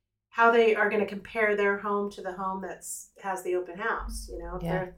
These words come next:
Speaker 1: considering selling their house or putting it on the market, it's a great time for them to get an idea of price and,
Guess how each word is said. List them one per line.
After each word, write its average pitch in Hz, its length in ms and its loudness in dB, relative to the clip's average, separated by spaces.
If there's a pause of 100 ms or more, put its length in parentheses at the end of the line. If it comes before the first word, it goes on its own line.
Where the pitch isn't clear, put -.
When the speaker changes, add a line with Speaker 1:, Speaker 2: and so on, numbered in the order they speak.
(100)
Speaker 1:
considering 190 640 -4
selling 165 380 -8
their 165 140 -14
house 165 280 -12
or - 60 -20
putting 170 240 -12
it 165 100 -12
on 170 120 -10
the 175 60 -14
market, 226 480 -4 (220)
it's - 100 -20
a 185 100 -14
great 196 260 -4
time 196 320 -4
for 190 100 -8
them 196 400 -2 (480)
to 208 100 -12
get 202 120 -2
an 196 100 -2
idea 185 580 0
of 170 100 -8 (400)
price 208 440 -2
and, 165 460 -2